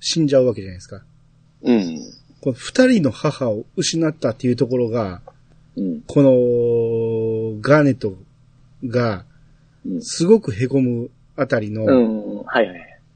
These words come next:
Speaker 1: あ、この辺、すごくうまいストーリーやなと思って。
Speaker 2: はいはいはいはいはい。
Speaker 1: うん。この辺は、かなり感情移入はしたんですけど、
Speaker 2: ええ。
Speaker 1: この後、
Speaker 2: ええ。
Speaker 1: あの、このダガーがね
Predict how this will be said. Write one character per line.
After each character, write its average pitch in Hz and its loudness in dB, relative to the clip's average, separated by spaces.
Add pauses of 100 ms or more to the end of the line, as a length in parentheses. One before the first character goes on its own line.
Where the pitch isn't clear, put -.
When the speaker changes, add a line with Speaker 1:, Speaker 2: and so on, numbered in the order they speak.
Speaker 1:
あ、 120 -4
こ - -2
の 214 2
辺、 196 -4
す - -4
ご 202 6
く 156 -4
う 147 2
ま 151 2
い 110 -4 (220)
ス - -20
ト 143 0
ー 135 2
リ 123 -2
ー 120 -2
や 110 -6
な 104 -12
と - -14
思 98 -14
っ - -18
て。 92 -12 (420)
Speaker 2:
は - -2
い 92 0
は 80 -10
い - -14
は - -16
い - -18
は 135 -4
い 120 -2
は 113 -4
い。 104 -8
Speaker 1:
う 98 -12
ん。 101 -16 (300)
こ 220 -4
の 220 -4
辺 202 -6
は、 185 2 (540)
か 190 -2
な 185 2
り 139 0
感 147 -4
情 143 0
移 143 2
入 131 2
は 104 -6
し - -12
た 139 -2
ん 117 -4
で 98 -8
す - -20
け 104 -12
ど、 101 -6 (500)
Speaker 2:
え 175 6
え。 - -2 (760)
Speaker 1:
こ - -10 (120)
の 180 -2
後、 104 -6 (640)
Speaker 2:
え 131 -2
え。 104 -2
Speaker 1:
あ 104 -16
の、 104 -16
こ 139 -6
の 135 0
ダ 143 -2
ガ 185 0
ー 117 -4
が 98 -10
ね 90 -18